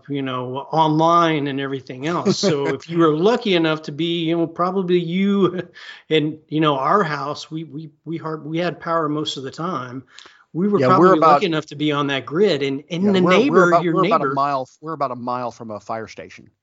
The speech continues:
Speaker 1: Yeah,
Speaker 2: right?
Speaker 1: and we are too. And, and the, but the, your neighbor next to you might
Speaker 2: Yeah.
Speaker 1: not be on that same grid.
Speaker 2: That's true.
Speaker 1: So it's just, it's, it's so crazy. And ninety percent of Texas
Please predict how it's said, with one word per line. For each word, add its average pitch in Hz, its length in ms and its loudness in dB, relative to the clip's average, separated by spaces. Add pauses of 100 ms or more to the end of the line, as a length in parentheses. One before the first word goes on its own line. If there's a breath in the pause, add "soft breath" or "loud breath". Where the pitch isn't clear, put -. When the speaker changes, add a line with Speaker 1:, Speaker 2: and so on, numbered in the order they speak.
(140)
Speaker 1:
Yeah, 190 180 2
Speaker 2:
right? 143 100 -4
Speaker 1:
and 151 120 -4
we 185 100 -4
are 180 140 -2
too. 151 420 -8
And, 175 180 -8
and 160 320 -4 (240)
the, 165 140 -8
but 185 220 -4
the, 170 260 -4
your 175 220 0
neighbor 170 800 0 (480)
next 160 380 -4
to 220 120 -6
you 143 420 -10 (440)
might 170 180 2
Speaker 2:
Yeah. 220 60 -2
Speaker 1:
not 190 180 -2
be 202 120 -2
on 180 100 -2
that 143 140 -10
same 175 240 -4
grid. 151 580 -10 (100)
Speaker 2:
That's - 160 -20
true. 247 260 -10
Speaker 1:
So - 140 -6
it's 170 360 -2
just, - 440 -8
it's, - 380 -10 (120)
it's 151 220 -8
so 208 460 0
crazy. 170 800 -4
And 143 160 -4
ninety 196 340 2
percent 185 500 -4
of - 140 -8
Texas 151 720 -6